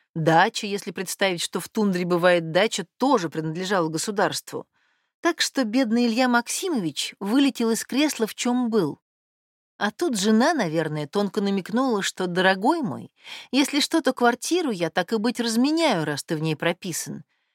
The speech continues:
И получишь ты свою законную комнату десять квадратов в коммуналке, ибо площадь делится на всех, а помимо нас тут ещё прописаны сын и внуки.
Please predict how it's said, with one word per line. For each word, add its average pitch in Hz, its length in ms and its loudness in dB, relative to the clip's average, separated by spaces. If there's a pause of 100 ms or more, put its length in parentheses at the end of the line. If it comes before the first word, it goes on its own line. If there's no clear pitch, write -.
(120)
И 269 100 2
получишь 311 580 4
ты 254 160 -2
свою 202 300 2
законную 202 680 0
комнату 254 600 0
десять 170 460 -4
квадратов 170 560 0
в - 100 -10
коммуналке, 196 840 0 (320)
ибо 165 260 0
площадь 165 600 0
делится 156 440 0
на 202 140 2
всех, - 520 -2 (260)
а 170 100 0
помимо 175 380 0
нас 269 400 0 (340)
тут 381 180 0
ещё 269 240 2
прописаны 208 600 0
сын 339 340 -4
и - 240 -2
внуки. 170 640 -4